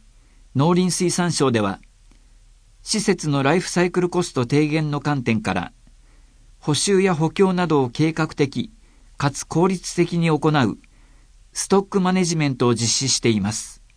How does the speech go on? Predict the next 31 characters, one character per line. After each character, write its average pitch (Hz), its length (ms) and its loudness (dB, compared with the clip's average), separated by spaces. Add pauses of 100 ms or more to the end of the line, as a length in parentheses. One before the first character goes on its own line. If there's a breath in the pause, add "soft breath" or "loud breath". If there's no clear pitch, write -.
(1000)
ま 117 140 0
た、 117 200 -2 (480 soft breath)
農 180 260 2
業 190 200 2
用 185 180 2
水 156 280 0
を 131 60 0
活 131 300 -2
用 131 160 2
し - 120 -4
た 107 200 -2 (440 soft breath)
小 175 260 0
水 185 260 0
力 180 220 2
発 175 280 -4
電 143 200 0
等 143 260 0
の 101 220 -2 (460 soft breath)
再 170 260 0
生 190 240 2
可 175 160 -2
能 185 260 2
エ 175 60 2
ネ 180 140 0
ル 180 100 2
ギ 139 200 0
ー - 20 0
の 120 100 0
導 120 240 2
入 113 220 4
や、 104 180 -2